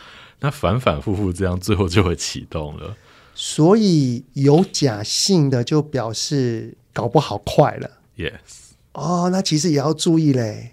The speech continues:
Speaker 1: 对啊。
Speaker 2: 那如果性早熟提早，是不是就表示骨龄提早？
Speaker 1: 呃，性早熟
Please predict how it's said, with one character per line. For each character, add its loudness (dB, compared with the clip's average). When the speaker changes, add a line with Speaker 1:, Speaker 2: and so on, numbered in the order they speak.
Speaker 1:
对 -4
啊。 -14
Speaker 2:
那 2
如 8
果 4
性 4
早 0
熟 0
提 -6
早， -6
是 0
不 4
是 0
就 6
表 -2
示 0
骨 -4
龄 -4
提 -10
早？ -12
Speaker 1:
呃， -10
性 -4
早 -6
熟 -12